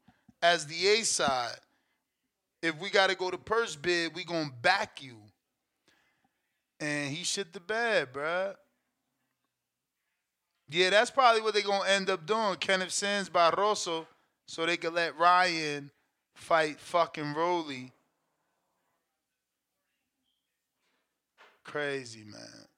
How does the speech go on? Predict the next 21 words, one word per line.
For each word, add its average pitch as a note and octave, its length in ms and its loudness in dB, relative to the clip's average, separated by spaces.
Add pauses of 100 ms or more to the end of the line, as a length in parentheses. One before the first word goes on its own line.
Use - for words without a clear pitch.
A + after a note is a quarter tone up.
(600)
Fucking E3+ 540 -2
Barroso D#3 580 -2
with C#3+ 140 -10
the C3+ 100 -12
cat-, E3+ 420 -2 (220)
catch F3+ 340 0
and F3 160 -6
shoot F3 400 -6
left D3 320 -4 (100)
hook. D#3+ 320 -2
I D3+ 140 -6
can't E3 420 -8
believe C3 480 -14
it. A2+ 120 -20 (1080)
My D3+ 180 -6
man C#3+ 640 -8 (440)
out F#3 280 6
here F#3 240 0
did D#3+ 240 -4
a D3 120 -2 (140)
Andre E3+ 1500 0